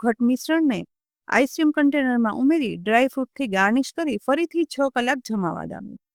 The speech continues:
જામ્યા પછી બનેલું એકદમ ફ્લેવરફુલ નેચરલ ગ્રીન કલર સાથે બનેલો લેમન ગ્રાસ આઈસ્ક્રીમ સ્કૂપ કાઢી અને પીરસો અને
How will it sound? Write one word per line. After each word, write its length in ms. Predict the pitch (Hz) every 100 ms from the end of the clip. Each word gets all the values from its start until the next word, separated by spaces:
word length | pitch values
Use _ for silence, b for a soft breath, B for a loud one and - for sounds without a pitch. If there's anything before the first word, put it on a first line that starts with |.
| -
જામ્યા 460 | 254 277 370 370
પછી 320 | 349 330 311 220
બનેલું 400 | 220 240 233 208
એકદમ 260 | 202 190 214 -
ફ્લેવરફુલ 500 | 220 214 214 - 208 190
નેચરલ 400 | 208 - 226 208 190
ગ્રીન 220 | 220 226
કલર 180 | 233 233 247
સાથે 220 | 233 240
બનેલો 420 | 202 233 269 240 175
લેમન 420 | 185 208 214 208
ગ્રાસ 200 | 208 202 -
આઈસ્ક્રીમ 420 | 226 - 262 220 - _ _ _
સ્કૂપ 340 | - - 349 - 320
કાઢી 280 | 302 311 302
અને 120 | 247
પીરસો 440 | - 254 262 - 196 -
અને 140 | 247